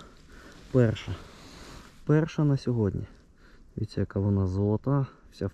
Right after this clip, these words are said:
п'явках. Пускаємо і продовжуємо. Приманка називається Zeman Shed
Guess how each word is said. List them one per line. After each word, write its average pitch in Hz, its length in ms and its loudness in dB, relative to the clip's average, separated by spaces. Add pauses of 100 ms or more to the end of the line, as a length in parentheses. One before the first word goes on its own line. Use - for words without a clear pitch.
п'явках. 131 600 0 (1160)
Пускаємо 165 640 2
і 120 80 2
продовжуємо. 101 760 2 (2250)
Приманка 156 480 4
називається 175 680 4
Zeman 160 680 2
Shed 143 160 2